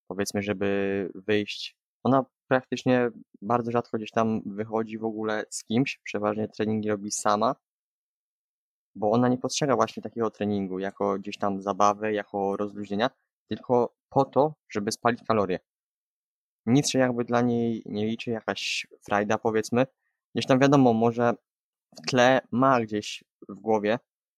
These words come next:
że dobra, może przebiegnę ten dystans szybciej, albo lepiej, nie będę musiał robić gdzieś przerwy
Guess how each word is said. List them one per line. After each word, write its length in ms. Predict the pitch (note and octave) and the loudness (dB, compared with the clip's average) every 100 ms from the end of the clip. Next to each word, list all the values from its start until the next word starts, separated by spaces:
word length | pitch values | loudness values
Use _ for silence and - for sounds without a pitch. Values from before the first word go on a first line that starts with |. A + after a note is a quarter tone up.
| _ G#2 | _ -4
że 260 | A2 G#2+ | 0 2
dobra, 300 | G2+ G#2+ A#2 | 2 2 4
może 340 | A#2 A2 A2 G#2+ | 2 0 0 -2
przebiegnę 760 | - G#2 A2 A2 A2 G#2+ G#2 - | -4 0 0 2 2 2 0 -2
ten 180 | A2 G2+ | -4 -4
dystans 340 | G#2+ A2 - | -4 -4 -4
szybciej, 380 | G#2+ - A#2+ B2 | -6 -2 0 4
albo 480 | G#2 G2 G2+ G2+ G2+ | 2 4 2 4 2
lepiej, 300 | G#2 A#2+ A#2+ | 0 2 0
nie 120 | G#2 | 0
będę 560 | G#2 G2+ G#2 G2+ G2+ | -2 -2 -2 0 -2
musiał 400 | G2 G#2+ - G2+ | -6 -8 -2 0
robić 260 | G#2 G2+ G2+ | 0 -4 -6
gdzieś 420 | G#2 G#2 - - - | -4 -4 -8 -10 -6
przerwy 380 | A2+ G#2+ A#2 | -2 4 2